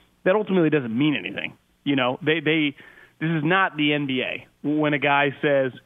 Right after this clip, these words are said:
"You gotta trade me of Lamar's caliber," he's usually traded. Usually they're like, "Cool, see you in training camp." And, it, <clears throat> you know, based on what they said, I would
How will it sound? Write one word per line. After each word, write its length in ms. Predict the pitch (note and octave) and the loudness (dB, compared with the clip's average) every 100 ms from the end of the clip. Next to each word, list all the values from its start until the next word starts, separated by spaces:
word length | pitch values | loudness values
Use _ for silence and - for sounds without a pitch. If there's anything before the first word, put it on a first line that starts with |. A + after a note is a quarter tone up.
| - | -10
"You 140 | D3+ | -2
gotta 180 | D#3 D3 | 0 0
trade 340 | C3+ D#3+ D3 | 0 0 2
me 300 | C3+ C#3 C#3 | 0 0 0
of 140 | C#3+ C3 | 0 -2
Lamar's 400 | C3+ C3+ C#3 C3 | 0 0 0 0
caliber," 460 | D3 C3+ B2+ B2 B2 | -2 0 0 -2 -4
he's 160 | B2+ | -4
usually 380 | A#2+ C3+ B2 B2 | -4 -2 0 -2
traded. 420 | A2 A#2+ G#2 - - - - - | -2 -4 -4 -8 -14 -20 -20 -6
Usually 340 | D3+ D#3 C#3 C#3 | 0 2 2 2
they're 140 | C3 | 2
like, 180 | B2+ A#2+ | 0 2
"Cool, 340 | A#3+ A3+ - - _ - | 4 4 0 -12 _ -4
see 60 | E3 | 0
you 120 | E3+ | 2
in 120 | E3+ | 2
training 240 | F3 G#3 F3+ | 2 0 0
camp." 180 | B2+ - _ _ _ _ - | -4 -8 _ _ _ _ -8
And, 380 | C#3+ C#3+ C#3 D3 - | -2 0 0 -4 -6
it, 120 | D#3 - | -8 -4
<clears throat> 200 | F3+ F#3 | -4 -2
you 140 | F3 | 0
know, 80 | D#3 | 0
based 360 | C3+ E3+ G3+ F3 | 0 0 0 0
on 180 | D#3+ D3 | 2 2
what 160 | D#3 | 2
they 180 | D#3 D3 | 0 -2
said, 340 | F#3 G3 G#3+ G#3 - - _ _ _ _ | 0 0 0 -6 -18 -20 _ _ _ _
I 120 | C#3+ | 0
would 200 | D3+ D3+ | 2 0